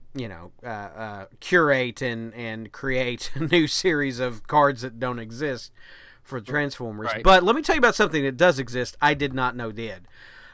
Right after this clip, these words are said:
Speaker 1: I was, uh, surfing eBay, and I found an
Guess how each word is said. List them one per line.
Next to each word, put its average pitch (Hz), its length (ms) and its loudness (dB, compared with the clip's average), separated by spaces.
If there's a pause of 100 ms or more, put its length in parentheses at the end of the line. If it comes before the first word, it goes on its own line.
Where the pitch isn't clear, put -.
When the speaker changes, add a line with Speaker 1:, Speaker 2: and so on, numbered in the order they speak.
Speaker 1:
I 160 160 8
was, 175 460 0
uh, 156 160 2
surfing 151 520 -4
eBay, 123 580 -8 (380)
and 143 460 -2
I 147 140 2
found 214 420 -4
an 160 140 -6